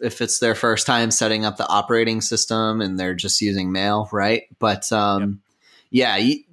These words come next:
Speaker 1: you don't wanna override a default user preference. That is
Speaker 2: Yeah.
Speaker 1: just bad practice, I think. So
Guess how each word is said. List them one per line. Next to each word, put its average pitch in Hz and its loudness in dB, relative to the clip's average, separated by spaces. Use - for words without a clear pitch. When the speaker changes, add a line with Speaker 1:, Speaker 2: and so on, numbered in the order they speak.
Speaker 1:
you 147 2
don't 185 4
wanna 165 4
override 135 4
a 113 -2
default 110 0
user 98 -6
preference. 85 -10
That 117 2
is 107 0
Speaker 2:
Yeah. - 0
Speaker 1:
just 80 -2
bad 101 -4
practice, 92 -4
I 95 0
think. 98 -4
So 110 2